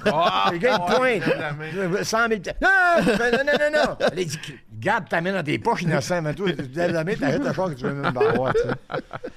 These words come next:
Speaker 1: Mais t'en as-tu déjà acheté à l'encan ?
Speaker 2: À l'encan, euh, j'en ai-tu déjà acheté à l'encan ? J'en ai-tu déjà acheté à l'encan ? Non. Non, j'en ai acheté beaucoup aux États-Unis,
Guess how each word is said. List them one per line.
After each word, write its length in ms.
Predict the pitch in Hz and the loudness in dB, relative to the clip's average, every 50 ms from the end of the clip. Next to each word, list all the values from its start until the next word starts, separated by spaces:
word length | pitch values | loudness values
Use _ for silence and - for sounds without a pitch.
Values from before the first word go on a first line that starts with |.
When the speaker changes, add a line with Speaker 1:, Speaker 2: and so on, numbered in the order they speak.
| - - - | -16 -16 -10
Speaker 1:
Mais 60 | 120 | -6
t'en 120 | 160 151 147 | -4 -4 -4
as-tu 160 | - - 139 | -4 -6 -6
déjà 220 | 143 131 135 135 | -6 -4 -2 -4
acheté 200 | 127 107 - - | -4 -4 -6 -6
à 160 | - 139 131 | -4 -4 -4
l'encan ? 340 | 131 127 123 123 - 175 202 330 330 269 | -4 -4 -6 -8 -10 -12 -12 -12 -6 -2
Speaker 2:
À 140 | 117 131 | 0 0
l'encan, 500 | 143 151 151 143 143 175 202 220 226 220 190 | 2 2 0 0 0 0 0 0 2 2 2
euh, 520 | 151 143 139 139 135 135 135 135 131 131 117 | 2 4 4 4 4 4 4 4 2 2 0
j'en 160 | 110 135 135 | -2 -2 -4
ai-tu 220 | 143 135 - - | -4 -6 -8 -10
déjà 160 | 139 139 185 | -6 -4 -4
acheté 180 | 175 151 - 190 | -4 -2 -4 -4
à 40 | 185 | -4
l'encan ? 500 | 175 151 131 113 - - - 175 185 165 | -4 -4 -6 -8 -8 -8 -6 -6 -4 -4
J'en 60 | 135 | -6
ai-tu 120 | 113 107 | -8 -8
déjà 160 | - - 156 151 | -8 -8 -8 -8
acheté 240 | 131 - 151 139 | -8 -8 -10 -10
à 60 | 143 127 | -8 -8
l'encan ? 380 | 117 113 - - 139 139 135 123 | -10 -10 -10 -10 -8 -8 -6 -6
Non. 260 | 113 117 135 156 - - - - - - _ _ _ - | -4 -4 -4 -4 -6 -8 -16 -20 -20 -20 _ _ _ -10
Non, 160 | 113 131 120 | -8 -6 -4
j'en 120 | 113 127 139 | -2 -2 -2
ai 40 | |
acheté 160 | 143 - - 170 | -2 -4 -4 -6
beaucoup 240 | 165 151 - 220 | -8 -8 -6 -6
aux 20 | 190 | -6
États-Unis, 640 | 139 139 117 127 131 117 107 110 131 170 214 220 | -4 -4 -4 -4 -4 -4 -4 -4 -6 -6 -6 -8